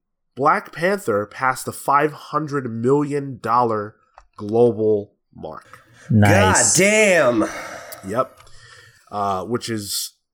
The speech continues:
Speaker 1: absolutely incredible. Uh, so congratulations, hats off to the cast and crew behind that flick.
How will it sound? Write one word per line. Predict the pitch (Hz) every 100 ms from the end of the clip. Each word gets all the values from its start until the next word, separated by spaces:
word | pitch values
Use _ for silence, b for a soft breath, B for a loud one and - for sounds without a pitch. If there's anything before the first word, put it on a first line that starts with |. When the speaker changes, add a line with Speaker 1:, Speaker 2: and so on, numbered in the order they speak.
| _
Speaker 1:
absolutely | - 147 - - 123 123 107 113 110 107 -
incredible. | 101 95 - 151 135 123 123 123 _ _ b b b b -
Uh, | 95 92 90 78
so | - 113 101
congratulations, | - 110 98 120 107 117 120 - 110
hats | - 120 117
off | 110 107 110
to | - - 107 104 104
the | 101
cast | - 107 101
and | 101 92
crew | 117 104
behind | 92 92 90
that | 110 117
flick. | - 117 113 -